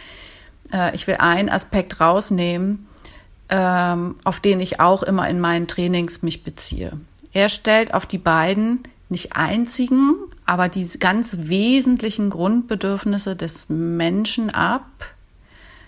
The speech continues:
die die Beziehungsebene betreffen, auf das Bedürfnis nach Verbundenheit und das Bedürfnis nach Autonomie.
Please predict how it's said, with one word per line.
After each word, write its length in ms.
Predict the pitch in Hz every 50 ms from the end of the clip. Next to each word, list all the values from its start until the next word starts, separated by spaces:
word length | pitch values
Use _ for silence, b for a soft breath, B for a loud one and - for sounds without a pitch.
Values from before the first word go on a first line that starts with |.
| b b
die 100 | 190 180
die 100 | 165 175
Beziehungsebene 880 | - 165 156 - - - 196 208 226 233 220 - - 196 208 208 208 208
betreffen, 720 | 202 202 196 - - 202 202 202 - 220 208 208 208 208 B B B B B B B B
auf 160 | - 180 -
das 180 | - 196 180 -
Bedürfnis 720 | - 196 165 - - 190 196 202 208 - 214 196 185 -
nach 240 | 175 165 165 165 - -
Verbundenheit 1400 | - - - 170 156 - - _ - 190 208 226 233 233 233 226 208 202 190 185 190 202 226 262 269 - - - - - b b b b b b b _ _ _ _ _ -
und 520 | - 208 226 247 294 330 320 - - - - _ -
das 180 | - 180 170 -
Bedürfnis 720 | - - 165 - 165 170 170 170 - 185 180 175 - - 180
nach 200 | 180 175 - -
Autonomie. 800 | 160 156 160 160 - 175 170 175 175 180 180 165 147 - -